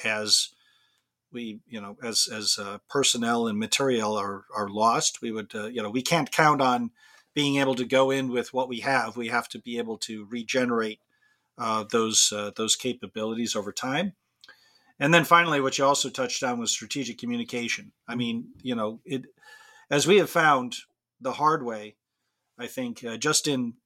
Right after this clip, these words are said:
the current operations, is how difficult it is to maintain a consistent, unified message to the public. And that's gonna become really, really important, um, when we talk about, uh,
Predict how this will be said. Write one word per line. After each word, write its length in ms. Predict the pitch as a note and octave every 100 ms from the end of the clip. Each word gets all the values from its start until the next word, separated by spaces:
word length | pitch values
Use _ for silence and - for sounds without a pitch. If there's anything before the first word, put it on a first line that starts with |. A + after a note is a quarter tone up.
| _
the 100 | A#2+
current 360 | - E3 C#3+ A#2+
operations, 840 | A2+ A2+ A2+ A2 - - - - _ _ _ _
is 160 | C3 A#2+
how 160 | C3+
difficult 480 | B2 C3+ C#3 B2+ A#2
it 100 | A2+
is 480 | A2+ G#2 G2+ - - -
to 200 | - B2
maintain 840 | A2+ B2 A#2+ - C3 B2+ B2 A#2 B2+ -
a 340 | A2+ A2 G#2 _
consistent, 1040 | - A2+ - C#3+ - - C3 B2 - -
unified 560 | - B2+ B2+ A#2+ A#2 G#2+
message 560 | A2 A2+ C#3+ C#3+ - - _ _
to 280 | - A2+ G#2+
the 100 | G#2
public. 460 | A#2 A2+ C#3+ - - _ _ _ _ _ _ _ _
And 100 | C3+
that's 200 | D#3+ F3+
gonna 180 | - D3+
become 520 | C3+ B2 D3 C3 B2+ -
really, 360 | B2+ D#3+ E3+
really 260 | C3 B2 A#2
important, 600 | A2 - D3+ C3+ G#2 G#2 _ _ _ _ _
um, 420 | B2+ B2 A#2 A#2 - _ _
when 260 | C3+ D3 C#3
we 120 | C3+
talk 300 | D3 C3 B2+
about, 440 | A#2+ A#2 A2+ -
uh, 280 | A#2 G#2+ A2